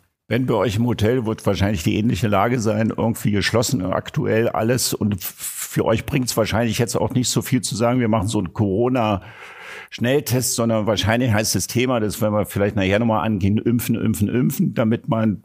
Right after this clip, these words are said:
wieder die Hütte voll kriegt, weil ansonsten wird's ja auch schwierig, die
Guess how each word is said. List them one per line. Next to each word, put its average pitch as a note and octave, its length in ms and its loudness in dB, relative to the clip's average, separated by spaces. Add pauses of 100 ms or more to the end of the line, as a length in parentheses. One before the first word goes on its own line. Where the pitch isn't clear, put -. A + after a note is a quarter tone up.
wieder G#2 400 0
die G2+ 180 2
Hütte A2+ 240 2
voll - 280 0
kriegt, - 480 -4
weil G#2 280 0
ansonsten G2+ 640 0
wird's - 220 0
ja G#2 120 2
auch - 120 0
schwierig, - 600 -2 (100)
die G2 400 2